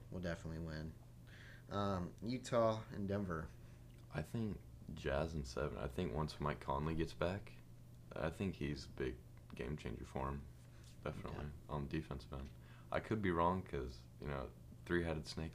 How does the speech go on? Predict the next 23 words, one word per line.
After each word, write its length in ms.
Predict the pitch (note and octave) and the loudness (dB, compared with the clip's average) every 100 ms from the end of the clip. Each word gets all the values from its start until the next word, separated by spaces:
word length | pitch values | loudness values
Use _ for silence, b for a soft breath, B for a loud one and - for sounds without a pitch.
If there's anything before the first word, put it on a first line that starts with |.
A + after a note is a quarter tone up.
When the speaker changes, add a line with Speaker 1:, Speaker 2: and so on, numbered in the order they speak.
| - | -6
Speaker 2:
like 100 | - | -8
you 80 | - | -6
said, 320 | - D2 D2 - | 0 0 0 0
for 220 | C#2 C#2 - B B B B | 0 -2 -6 B B B B
the 60 | C2 | 4
Nuggets. 360 | D2 E2 C#2 - | 6 6 4 2
They're, 240 | D#2 C#2+ - - | 0 0 -4 -4
they're 160 | C2 D2+ | -2 0
really 240 | D2 C2+ | 0 0
good. 200 | D2+ C#2+ B1 - - | -2 -4 -6 -10 -12
So. 60 | - - | -10 -6
Speaker 1:
Yeah. 1000 | C#2 A1+ - - - - - - - - | -2 -2 -4 -12 -14 -14 -14 -14 -8 2
Uh, 260 | G2 F#2 E2+ - | 4 4 2 0
I, 140 | G#2+ A2 - | 0 0 0
<clears throat> 60 | - - D#2 B1 G#2 - B B B B B B - - - - - - - - - - - | -2 0 -2 -2 -6 -10 B B B B B B -14 -14 -14 -14 -14 -14 -16 -16 -16 -14 -2
I 100 | G#2+ | 0
say 160 | - A#2+ | 2 2
the 120 | G2+ | 2
Denver 540 | F#2 F#2 G2 F#2+ F#2 - - | 4 2 4 2 2 -4 -4
in 180 | F#2+ E2 | -2 -2
s-, 180 | - - F2+ | -4 -6 -4
in 100 | E2 | -4
seven. 360 | E2 E2+ F2+ | -2 -2 -2